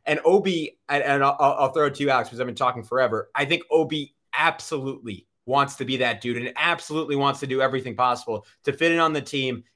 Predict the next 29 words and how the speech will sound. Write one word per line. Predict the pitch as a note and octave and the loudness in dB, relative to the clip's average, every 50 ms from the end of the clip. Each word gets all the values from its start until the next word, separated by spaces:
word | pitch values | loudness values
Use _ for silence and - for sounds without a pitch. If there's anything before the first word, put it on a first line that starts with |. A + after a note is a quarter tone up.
| _ | _
and | - C#3 C#3+ | -2 0 2
make | C#3+ D3+ D3 - | 2 2 0 0
things | - C#3+ B2+ | -4 -4 -2
easier | D3 C#3 C3 D3 D3+ D3+ | -2 -2 0 2 2 2
on | C#3+ | 2
his | C3+ C3 | 0 -4
teammates. | - - G#3 G#3 E3+ D3 D3+ - - | -4 -4 -2 0 0 0 0 -2 -4
And | D#3+ D3+ | -2 0
that's | D#3+ E3 D#3 - | 0 0 0 0
why, | F3+ E3+ | 0 0
even | D3+ C#3+ E3 F3 E3+ G3+ | 2 2 0 -2 0 0
if | G3+ G3 G3+ | 0 0 0
there | G3+ G3 | 0 0
is | F3+ D#3 | 2 0
a | D#3+ | -2
talent | G#2 - - B2 C#3 D#3 E3 E3 - | -4 -4 -2 0 0 0 0 0 0
gap | G3 G3+ G#3+ G#3+ | 2 2 2 2
there, | - B3 C4 | 2 2 2
and | - D3+ E3 | 0 0 0
the | E3 | 0
way | D#3+ E3+ F#3 F#3+ | 0 2 2 2
Obi | G3 G3 G3 G3+ | 2 2 2 -2
played | G3 - F3+ E3+ F3 | -2 0 0 0 0
at | F3 | 0
the | F3 E3 | 0 -2
end | D#3+ D#3 | 0 0
of | D#3 | -2
the | B2+ A#2+ | -4 -4
year, | A#2 B2+ D#3+ D#3 | -2 0 0 0